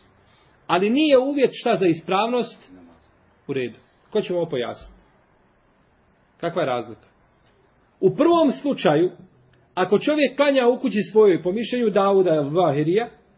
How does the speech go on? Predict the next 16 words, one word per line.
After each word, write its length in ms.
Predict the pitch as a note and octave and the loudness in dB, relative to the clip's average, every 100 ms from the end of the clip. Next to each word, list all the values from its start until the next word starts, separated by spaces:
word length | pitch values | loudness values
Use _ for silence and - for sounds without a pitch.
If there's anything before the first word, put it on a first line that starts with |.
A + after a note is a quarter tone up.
| _ _ | _ _
a 120 | D#3+ | -2
ima 320 | A3 D4 D#4 A#3+ | 0 0 0 0
džamiju 600 | A3 B3 C#4 C#4+ B3 F#3+ - | -2 -4 -2 -2 -2 -4 -8
na, 120 | D#3+ - _ | -12 -14 _
u 60 | - | -12
kojoj 180 | - F3+ | -4 -2
je 40 | |
dužan 280 | E3+ B3 A#3+ | 0 0 0
da 80 | F#3+ | 0
se 120 | F3+ | 0
odazove, 340 | D#3 C3+ F#3+ | 0 2 2
njegov 320 | G3 G#3+ A#3 G3 | 2 2 2 0
namaz 280 | G#3 A3+ | -4 0
je 80 | G3+ | 0
šta? 320 | - F#3 - - - | 0 -4 -6 -12 -2
Neispravan. 720 | F3+ G3+ D#3+ - C3+ A2 F#2+ | 2 2 0 -4 -6 -6 -12